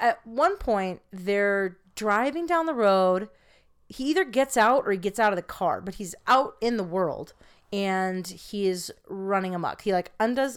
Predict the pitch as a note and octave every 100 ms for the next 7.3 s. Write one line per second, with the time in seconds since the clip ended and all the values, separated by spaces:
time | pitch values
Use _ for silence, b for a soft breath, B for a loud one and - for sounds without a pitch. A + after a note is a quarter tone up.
0 | - C4+ A#3+ F3+ G#3+ B3 A3 F#3 D3 E3+
1 | F#3 F#3+ G3 D4+ F#4 F#4 C#4+ F#3 F3 b
2 | b b _ G#3 G3 F#3+ G3 F#3+ - b
3 | b b _ - - D4 D#4 D4+ - A3+
4 | G3 F3 - G#3 - A3 B3+ C#4 B3 G3+
5 | F#3 F#3 - G#3+ G#3+ A3+ A#3 - - G3
6 | F3+ - F#3+ - A3 F#3 E3 E3 E3+ D3+
7 | A2+ A2